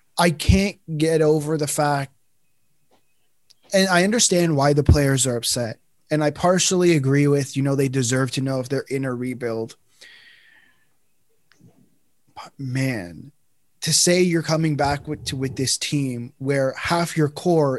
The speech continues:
is on one leg. Like, Brent Seabrook is, has been out the last how many years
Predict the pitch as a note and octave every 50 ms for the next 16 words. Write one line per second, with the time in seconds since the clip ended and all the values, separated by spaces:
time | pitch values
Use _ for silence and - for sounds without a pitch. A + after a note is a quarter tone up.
0 | - D3+ D3+ C3 D3 C3+ C#3 C3+ C3+ B2+ C3 C3+ C#3 C3 C3+ C3+ C#3+ C#3+ C3 G#2
1 | G2 F#2 C#3 D3+ C#3+ - - - - - - E3+ F#3 A3+ A3+ - - G3+ G#3 A3
2 | F3 D#3 C3+ A#2 A2+ B2 - - - _ _ _ _ _ _ _ - - - D3+
3 | D3 C#3+ C#3 C3 - - - _ _ _ _ _ _ _ _ _ _ _ _ _
4 | _ _ _ _ - - - - D3+ D3+ C3+ B2+ D3 D3 D3+ D3 D3 C#3 - D3+
5 | C#3 C#3 C#3+ C#3 C#3 C#3 C#3 - - - C#3+ C#3+ C#3+ D3+ D3+ D3 D3 D3 D3 D3
6 | D3 C#3+ C#3 C3+ C3+ -